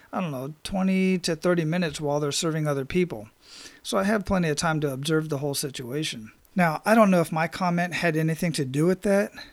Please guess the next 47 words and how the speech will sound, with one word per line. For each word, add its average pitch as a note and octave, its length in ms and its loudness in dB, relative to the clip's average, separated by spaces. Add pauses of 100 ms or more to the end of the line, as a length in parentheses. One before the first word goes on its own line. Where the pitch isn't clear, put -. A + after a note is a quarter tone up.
(360)
but E3+ 100 2
I D#3+ 120 2
never F3 560 4
saw E3 340 0
this D#3+ 240 -2
man D3+ 220 -2
smile D#3+ 340 -2
in C#3+ 80 -4
the C#3 40 -6
four C#3+ 240 -4
times C#3+ 340 -6
that D3 100 -6
I'd C#3 180 -6
been E3 160 -4
there. A2 300 -8 (240)
So, D#3 500 2 (420)
maybe F3+ 320 4
it A#3+ 80 2
did, A3+ 240 2
maybe G#3 280 4
it G#3 100 6
didn't. F3+ 320 0 (160)
Anyway, F#3 300 4
I E3 80 2
know G3+ 100 4
the F#3 100 2
comment E3+ 440 -2
didn't C#3+ 340 0
hurt. D3 260 -2 (320)
Well, D3 220 0
it D3+ 80 -2
didn't E3+ 200 2
hurt D#3+ 180 0
me F#3+ 140 4
anyway. C3 440 -6 (220)
I E3 60 -2
mean, E3 120 2
after E3 260 4
all, D3 80 4
compliments E3 560 -2
are E3+ 60 -2
free D#3 320 0
and D3+ 160 -2
usually E3 380 2
easy D#3 320 0
to C#3+ 80 -2
give. C#3 480 0